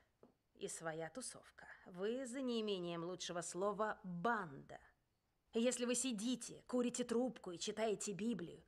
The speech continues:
пока один из корешей трахает мальчика-алтарника, то получается... Отец, что по закону о Крипсах и Бладсах вы тоже виновны из-за того, что вы одна банда.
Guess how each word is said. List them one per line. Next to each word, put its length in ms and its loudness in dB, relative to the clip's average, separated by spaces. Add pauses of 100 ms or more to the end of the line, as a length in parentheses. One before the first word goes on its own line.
(160)
пока 500 2 (300)
один 280 6
из 100 2
корешей 400 2
трахает 400 0
мальчика-алтарника, 1000 2
то 140 -8
получается... 800 -2 (1120)
Отец, 640 4 (300)
что 180 4
по 120 2
закону 400 4
о 40 4
Крипсах 600 0
и 60 6
Бладсах 640 2 (240)
вы 180 6
тоже 320 8
виновны 540 4 (420)
из-за 240 4
того, 320 4
что 300 0
вы 180 4
одна 380 4
банда. 560 4